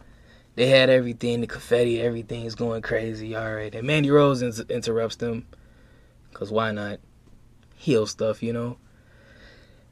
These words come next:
She's like, "You know, you guys, congratulations, da, da, da, but you're not gonna take these championships,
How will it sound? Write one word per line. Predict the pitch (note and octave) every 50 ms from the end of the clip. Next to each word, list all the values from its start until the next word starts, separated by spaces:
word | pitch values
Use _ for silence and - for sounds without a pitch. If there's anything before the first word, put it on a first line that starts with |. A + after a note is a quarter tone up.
| - -
She's | - - B2+ B2 A2+ G#2+ - -
like, | G2 G#2 G2 G#2
"You | A#2+ C3
know, | C3+ C#3 C#3+ C#3+ C#3 C#3 C#3+
you | C#3+ C#3 C#3+ D3
guys, | C#3+ D3+ D3+ D3 C#3+ C#3+ C3+
congratulations, | - - D3 C#3 C#3+ C#3+ C#3+ C3+ C3+ C3 C#3 C#3 C3+ B2+ C3+ C#3 C3+ C3+ B2+
da, | C3 C3 C3 C3+
da, | C3 B2+
da, | B2+ C3 B2+ B2+ C3
but | B2+ C3 B2
you're | C3+ C#3
not | C3+ B2+ B2+
gonna | B2+ B2+ A#2+
take | - B2+ B2
these | A#2 A#2 A2+ A2
championships, | - D3 C#3+ C3+ C3 C3 C3 B2+ B2 - C3+ C3+ C3 A2+ -